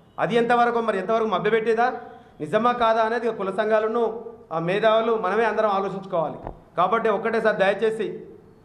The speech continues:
ఒకటే సంస్కారం నేర్పిండు మాధవరెడ్డి గారి నాయకత్వంలో, మాజీ ఎమ్మెల్యే మాధవరెడ్డి గారు కానీ, మేము కానీ,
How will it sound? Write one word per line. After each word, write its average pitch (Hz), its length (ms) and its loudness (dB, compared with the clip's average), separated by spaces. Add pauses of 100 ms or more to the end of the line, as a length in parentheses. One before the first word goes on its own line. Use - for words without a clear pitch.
(240)
ఒకటే 220 320 2
సంస్కారం 214 480 0
నేర్పిండు 208 340 -2
మాధవరెడ్డి 196 480 0
గారి 190 180 2
నాయకత్వంలో, 196 840 -2 (300)
మాజీ 180 240 4
ఎమ్మెల్యే 202 280 2
మాధవరెడ్డి 196 420 0
గారు 196 160 2
కానీ, 202 180 2
మేము 190 220 0
కానీ, 185 220 0